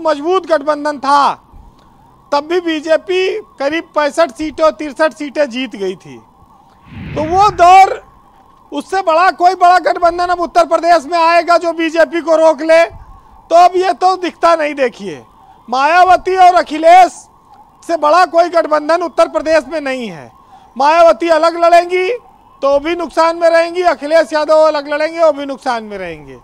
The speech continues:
कांग्रेस की बात कौन करता है? कांग्रेस में एक सीट थी, सोनिया जी ने कहा, "हम लड़ेंगे नहीं।" अब बचा कौन लड़ने वाला? और ये गठबंधन में जाएंगे तो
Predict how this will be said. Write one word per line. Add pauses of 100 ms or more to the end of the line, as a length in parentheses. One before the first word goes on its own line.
(800)
कांग्रेस
की
बात
कौन
करता
है? (840)
कांग्रेस
में
एक
सीट
थी, (460)
सोनिया
जी
ने
कहा,
"हम
लड़ेंगे
नहीं।" (720)
अब
बचा
कौन
लड़ने
वाला? (840)
और
ये
गठबंधन
में
जाएंगे
तो